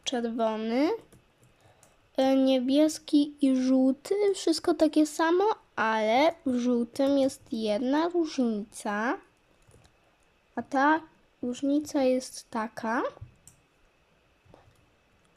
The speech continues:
że parasol jest po drugiej stronie.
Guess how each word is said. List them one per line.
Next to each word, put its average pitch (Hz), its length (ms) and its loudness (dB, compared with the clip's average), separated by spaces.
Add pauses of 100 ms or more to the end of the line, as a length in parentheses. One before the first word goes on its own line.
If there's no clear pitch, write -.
że 254 260 -2 (520)
parasol 339 500 2
jest 381 280 -4
po 523 160 0
drugiej 285 400 0
stronie. 302 560 0